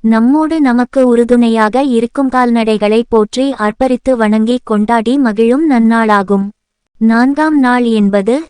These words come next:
காணும் பொங்கல். பெரியோர்களை சிறியோர் சந்தித்து ஆசீர் பெறுவதும், உற்றார் உறவினர்கள், நண்பர்கள் இடையே உள்ள பகைமையினை மறந்து, உறவுகளுடன் கலந்து பேசி உறவுகளை பேணி வளர்த்திடும் பொன்னாள். இதனை மையமாக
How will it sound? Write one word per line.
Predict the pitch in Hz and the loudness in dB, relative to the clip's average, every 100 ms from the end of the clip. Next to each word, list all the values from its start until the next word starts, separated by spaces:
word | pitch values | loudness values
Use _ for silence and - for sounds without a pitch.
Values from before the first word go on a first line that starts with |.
| _ | _
காணும் | 247 240 269 302 | -4 0 0 -2
பொங்கல். | 294 240 214 214 208 - _ _ _ | 0 0 0 0 -2 -8 _ _ _
பெரியோர்களை | - 254 302 339 311 285 277 | -2 0 2 -2 -2 -2 -2
சிறியோர் | 277 - 247 254 269 294 | -4 -4 -2 0 0 -2
சந்தித்து | - 240 214 226 - 240 | -4 -2 0 0 -2 -2
ஆசீர் | 208 214 - 254 - | 0 -4 -2 -4 -2
பெறுவதும், | 220 202 196 190 254 320 _ | -2 0 -2 0 -2 -4 _
உற்றார் | 226 226 285 294 254 | -10 -6 -2 -2 0
உறவினர்கள், | 220 220 220 208 196 220 277 - | 0 2 2 0 -2 -6 -8 -8
நண்பர்கள் | 220 220 240 277 269 269 247 | -2 0 2 0 -2 -4 -2
இடையே | 214 226 240 269 | -2 0 0 0
உள்ள | 247 220 208 269 - | 0 0 0 -2 -2
பகைமையினை | 208 233 262 262 247 240 | -2 0 0 2 2 2
மறந்து, | 240 208 196 196 214 277 - _ 233 | 2 0 0 0 -2 -4 -8 _ -2
உறவுகளுடன் | 233 302 320 285 269 254 262 - | 0 0 -2 0 0 0 -2 -2
கலந்து | 214 220 240 262 - | -2 0 0 -2 0
பேசி | 233 247 - 285 | -2 0 -2 -2
உறவுகளை | 240 220 220 214 214 226 - | 0 0 0 0 0 -2 -2
பேணி | 233 247 277 294 | 0 2 0 0
வளர்த்திடும் | 226 214 - 226 220 262 285 | 0 -2 -2 -2 0 -2 -2
பொன்னாள். | 240 226 240 269 285 | -2 0 0 -2 -4
இதனை | 214 214 240 247 | -4 0 0 2
மையமாக | 214 214 240 240 226 240 | 0 0 0 0 -2 -4